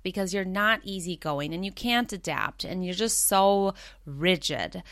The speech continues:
I know I've had judgments about myself around that topic where I just think, like, "Why can't I just fit in?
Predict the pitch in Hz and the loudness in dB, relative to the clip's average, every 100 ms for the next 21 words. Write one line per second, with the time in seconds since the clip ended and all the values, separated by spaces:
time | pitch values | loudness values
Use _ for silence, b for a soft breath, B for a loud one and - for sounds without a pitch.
0 | B - 196 220 208 180 196 190 180 - | B 0 4 6 6 6 4 0 -2 0
1 | 170 180 170 165 170 160 - 156 - 170 | -2 -2 -4 -4 -2 -2 -2 -4 2 4
2 | 147 82 - - 185 180 160 156 156 - | 4 0 -10 -8 -4 0 2 2 -2 -2
3 | - 156 156 - 165 156 165 - - 170 | -2 -2 -2 0 0 0 -2 -2 0 0
4 | 160 156 151 - B B B 226 302 - | 0 0 0 -2 B B B 4 4 4
5 | 330 311 269 240 226 - - 220 220 - | 2 2 2 0 -2 -8 0 2 2 -2
6 | 196 202 156 | 2 4 2